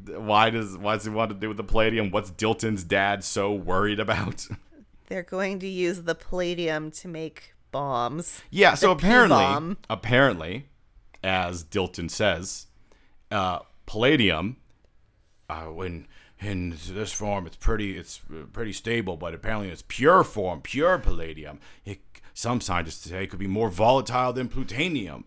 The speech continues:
Speaker 1: Plutonium. It could be a palladium bomb, stronger than a hydrogen bomb. I'm like,
Speaker 2: Do the
Speaker 1: "No."
Speaker 2: writers of Riverdale know the palladium is a real thing that has, like, real qualities?
Speaker 1: Yeah, I'm like, "No,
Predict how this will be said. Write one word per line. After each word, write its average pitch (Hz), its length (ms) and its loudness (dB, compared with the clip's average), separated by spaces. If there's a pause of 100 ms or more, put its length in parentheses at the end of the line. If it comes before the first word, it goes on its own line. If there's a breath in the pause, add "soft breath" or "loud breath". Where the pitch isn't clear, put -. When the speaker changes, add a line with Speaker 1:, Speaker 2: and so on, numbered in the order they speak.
Speaker 1:
Plutonium. 123 600 4
It - 240 -20
could - 40 -12
be 113 60 -4
a 110 60 -4
palladium 147 540 2
bomb, 82 360 -2
stronger 165 480 4
than 156 140 -2
a 139 80 0
hydrogen 127 560 -4
bomb. 90 440 -4 (320 soft breath)
I'm 120 80 -8
like, 135 180 -6 (360 soft breath)
Speaker 2:
Do 427 100 0
the 508 100 8
Speaker 1:
"No." - 100 8
Speaker 2:
writers 523 420 4
of - 60 0
Riverdale 381 340 4
know 226 240 6
the 240 100 0
palladium 208 460 -2
is 214 80 -4
a 202 60 -2
real 175 280 2
thing 170 360 0
that 202 100 0
has, 185 160 -2
like, 180 140 -4
real 165 200 0
qualities? 185 760 2 (220)
Speaker 1:
Yeah, 233 120 2
I'm 220 80 4
like, 202 180 2
"No, 214 440 0